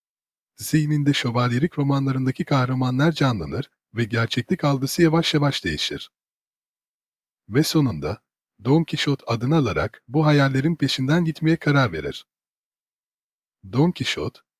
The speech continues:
bir şövalyenin yanında her zaman sadık bir yardımcısı olması gerektiğini biliyor.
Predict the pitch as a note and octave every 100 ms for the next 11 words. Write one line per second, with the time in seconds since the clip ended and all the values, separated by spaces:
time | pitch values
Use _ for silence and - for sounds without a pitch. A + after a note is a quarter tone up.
0 | _ G2 C3 - A#2 C3 E3+ D#3 D3 C3+
1 | B2+ B2+ B2 A2 D3+ D#3 D3+ C#3+ C3+ B2
2 | A2+ D#3+ - D3+ C#3 C3 B2+ B2 - E3+
3 | D3+ D3+ D#3 D3+ D3+ - D3+ C#3+ F2+ D#2
4 | C2+ -